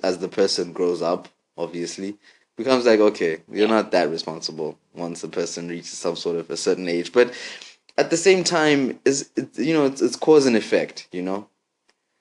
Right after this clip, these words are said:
Speaker 2: Yeah.
Speaker 1: And so I think a lot of the times you think about destroying the embryo, you're, you're thinking about all the potential this life has and all that.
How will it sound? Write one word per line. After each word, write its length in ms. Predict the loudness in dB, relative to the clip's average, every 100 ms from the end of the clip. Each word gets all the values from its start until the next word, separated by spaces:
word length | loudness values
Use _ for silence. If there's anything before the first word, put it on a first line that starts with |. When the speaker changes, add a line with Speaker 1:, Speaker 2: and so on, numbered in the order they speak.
| _ _ _ _ _ _ _ -20
Speaker 2:
Yeah. 100 | -20 _ _ _ -4
Speaker 1:
And 120 | -4
so 540 | 6 8 10 8 4 -2
I 60 |
think 460 | 2 2 2 0 -10 _
a 60 | 4
lot 140 | 6
of 80 | 6
the 40 | 4
times 220 | 2 0
you 60 | 2
think 180 | 2
about 280 | 4 4 4
destroying 380 | -2 2 4 4
the 120 | 4
embryo, 640 | 2 2 4 6 4 2 _
you're, 180 | 2 4
you're 200 | 6 2
thinking 300 | 4 4 4
about 200 | 6 6
all 180 | 8 8
the 100 | 6
potential 640 | 2 -4 2 2 4 2 4
this 240 | 0 0
life 240 | 2 2 2
has 460 | 2 4 2 2
and 120 | -2 2
all 120 | 4
that. 220 | 4 0